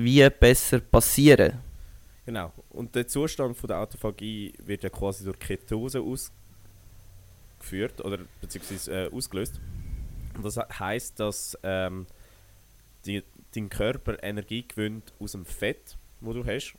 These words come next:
Speaker 2: und nicht aus dem Kohlenhydratspeicher. Und, äh, die Leute, die auf Fasten schwören, die sagen,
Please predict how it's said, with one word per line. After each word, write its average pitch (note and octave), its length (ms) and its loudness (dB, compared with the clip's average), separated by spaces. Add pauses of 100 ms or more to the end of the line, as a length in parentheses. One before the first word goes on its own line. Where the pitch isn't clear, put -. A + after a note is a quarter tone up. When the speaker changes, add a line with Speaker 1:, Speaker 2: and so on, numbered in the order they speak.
Speaker 2:
und G#2 200 -8
nicht A2+ 240 -6
aus A2 140 -8
dem G2 120 -10
Kohlenhydratspeicher. G2+ 1080 -4 (880)
Und, A#2 480 -4 (640)
äh, G#2 320 -4
die A#2+ 120 -6
Leute, D3 300 -2
die B2 60 -4
auf B2+ 380 0 (320)
Fasten A#2 380 -2
schwören, B2 480 0 (320)
die G#2+ 320 4 (100)
sagen, A2 380 -6